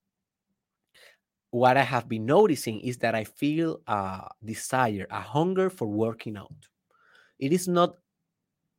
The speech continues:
like a discipline anymore. It is not something that I need to do because, well, you know, this is my goal. I have a, this New Year goal,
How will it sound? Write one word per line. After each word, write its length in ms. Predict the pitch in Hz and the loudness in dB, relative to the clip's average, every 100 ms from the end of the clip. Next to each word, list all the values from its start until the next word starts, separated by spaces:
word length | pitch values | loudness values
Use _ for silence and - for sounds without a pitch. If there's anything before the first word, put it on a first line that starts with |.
| _ - | _ -6
like 420 | 127 123 123 120 120 | 2 2 2 -2 -4
a 80 | |
discipline 720 | 107 131 151 180 175 123 110 - | -4 -4 -4 -4 -2 -2 -2 -4
anymore. 500 | 117 110 101 90 90 _ - - - | -4 -2 -4 -6 -10 _ -20 -20 -8
It 120 | 143 | -4
is 100 | 190 | 2
not 220 | 185 175 | 2 4
something 360 | - 165 170 151 | 2 2 4 6
that 100 | 131 | 6
I 60 | |
need 220 | 131 135 131 | 6 0 -2
to 100 | 120 | -2
do 240 | 135 143 | 4 4
because, 400 | 131 123 120 113 - | 4 2 0 0 -6
well, 580 | - 180 185 180 170 156 | -4 0 2 4 4 2
you 80 | 151 | 2
know, 320 | 143 127 120 | 2 0 -4
this 240 | - 151 175 | -4 -4 -2
is 100 | 165 | 2
my 180 | 151 | 4
goal. 400 | 127 147 151 151 | 6 8 8 8
I 60 | 127 | 6
have 240 | 131 156 | 4 2
a, 80 | 135 - | 2 0
this 260 | 135 143 - - - - _ - | 0 -2 -2 -16 -20 -20 _ -10
New 460 | 113 160 180 175 | 0 6 8 8
Year 400 | 165 147 160 156 | 6 6 6 6
goal, 560 | 135 117 139 143 139 127 | 4 2 2 4 4 2